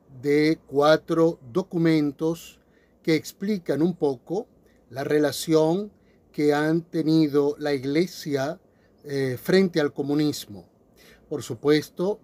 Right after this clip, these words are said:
mm, haciendo hincapié en lo que la Iglesia pensara. Hoy,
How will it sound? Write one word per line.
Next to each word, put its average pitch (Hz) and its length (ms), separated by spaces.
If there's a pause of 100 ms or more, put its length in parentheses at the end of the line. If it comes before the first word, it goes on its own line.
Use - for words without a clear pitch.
(120)
mm, 120 320
haciendo 143 560
hincapié 156 680 (380)
en 175 420 (120)
lo 147 400
que 151 140
la 143 120
Iglesia 135 760 (160)
pensara. 147 680 (840)
Hoy, 196 480